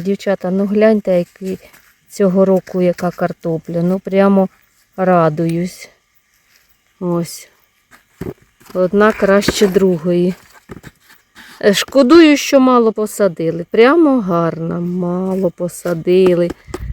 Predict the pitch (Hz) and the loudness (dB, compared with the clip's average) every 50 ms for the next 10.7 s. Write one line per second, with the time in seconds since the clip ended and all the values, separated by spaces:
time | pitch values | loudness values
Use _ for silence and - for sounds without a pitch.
0 | - _ _ _ - - - - _ - - - 254 - - - 202 185 185 185 | -14 _ _ _ -20 -20 -20 -20 _ -8 -4 -4 -4 -2 0 4 4 4 6 4
1 | 202 214 208 - 240 233 220 196 - - - 202 185 175 196 196 - - 220 190 | 4 2 2 4 4 6 4 4 2 -2 -2 -2 0 0 0 0 -2 -2 -2 0
2 | 185 180 180 180 180 180 185 214 214 - - 226 220 202 190 - - 196 180 - | 0 2 2 2 0 0 2 0 0 2 4 4 4 4 2 0 -4 -4 -4 -4
3 | - 247 240 254 320 - - - - _ _ _ _ _ _ _ _ _ _ - | -4 -2 -2 -2 -2 -4 -8 -16 -20 _ _ _ _ _ _ _ _ _ _ -4
4 | 220 190 208 233 208 - - 233 208 202 196 185 214 233 233 - 214 202 180 208 | -2 0 2 0 0 2 2 4 4 4 4 2 0 0 0 -2 -2 0 2 2
5 | 208 202 - 202 196 196 - - _ _ _ _ - 196 190 190 185 - 208 214 | 2 2 2 2 2 2 0 -4 _ _ _ _ -2 0 2 2 2 4 4 2
6 | 202 - 208 185 160 196 190 - - 202 180 - - 180 165 175 175 - - 208 | 2 2 0 -2 0 -2 -4 -4 -4 -6 -6 -4 -4 -4 -2 0 -2 0 0 0
7 | 220 254 208 202 226 202 196 196 180 170 160 165 - - - 175 170 151 175 156 | 0 0 2 2 2 2 2 2 2 0 0 -4 -6 -8 -10 -10 -8 -8 -8 -8
8 | 160 165 175 190 214 233 269 320 349 - - - 277 233 247 254 247 - - - | -6 -2 0 2 2 4 4 2 2 0 -2 -4 -2 -2 -2 -4 -6 -10 -18 -20
9 | _ _ _ _ _ _ _ _ _ _ _ - - - 180 185 180 165 156 160 | _ _ _ _ _ _ _ _ _ _ _ -20 -20 -10 -6 -4 -4 -2 -2 0
10 | 170 170 170 165 151 147 151 165 - - 180 165 156 | 0 0 0 0 -2 -2 -4 -4 -6 -6 -6 -8 -8